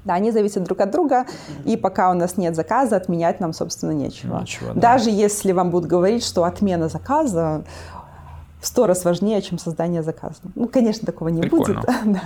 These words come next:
Speaker 2: Ну, слушай, кстати, на самом деле простой пример, но
Speaker 1: Мгм.
Speaker 2: вот он показывает, как
Speaker 1: Да,
Speaker 2: это все
Speaker 1: достаточно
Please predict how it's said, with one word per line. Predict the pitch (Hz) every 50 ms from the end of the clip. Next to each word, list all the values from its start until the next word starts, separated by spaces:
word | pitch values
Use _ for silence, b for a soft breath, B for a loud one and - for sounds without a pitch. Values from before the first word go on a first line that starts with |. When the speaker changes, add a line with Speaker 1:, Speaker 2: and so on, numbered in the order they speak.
| -
Speaker 2:
Ну, | - - 151 180 180 147
слушай, | 131 - - - 127 -
кстати, | - - 135 131 131
на | 123 120
самом | - 143 135 131
деле | 127 120 120
простой | 120 - 113 - 135 120
пример, | - 113 110 135 180 196
но | 185 151 131 120 113 113
Speaker 1:
Мгм. | 110 - - - - 107
Speaker 2:
вот | 110 117 - 117
он | 110 110 113 113
показывает, | - - 113 - - 104 95 95 95 95 - -
как | - - -
Speaker 1:
Да, | 226 208 196
Speaker 2:
это | 185
все | 170 175
Speaker 1:
достаточно | 190 - 202 208 -